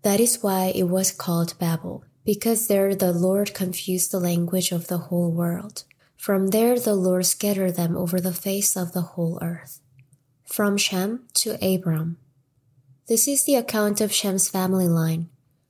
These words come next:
Two years after the flood, when Shem was hundred years old, he became the father of Arphaxad.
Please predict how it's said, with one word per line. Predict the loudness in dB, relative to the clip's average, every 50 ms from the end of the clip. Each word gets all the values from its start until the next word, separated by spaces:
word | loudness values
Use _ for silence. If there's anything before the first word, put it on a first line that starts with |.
| _ _ _ _ -4
Two | -4 0 2 4
years | 4 4 2 2 0 0
after | 0 -2 -2 -2 -2 -2 0
the | 0 0
flood, | -2 -2 -2 0 2 2 2 0 -2 -6 -16 -8
when | -4 -2 -2 0
Shem | 0 -2 -2 -2 -2 -2 0
was | 0 0 0 2 2 2 2
hundred | 0 -2 -6 -4 -4 -2 -2 -2 0 2
years | 2 2 4 2 0 -2 -4 -8 -6
old, | -6 -6 -4 -6 -8 -8 -14 _ _ _ _ _ -20 _ _
he | -8 -6 -2
became | 0 0 0 0 0 0 0 2
the | 2 0 0 0 0
father | 0 0 2 2 2 0
of | 2 0 0 0 0
Arphaxad. | 0 0 0 0 0 -2 -4 -2 -2 -2 -2 -2 -2 -6 -6 -8 -12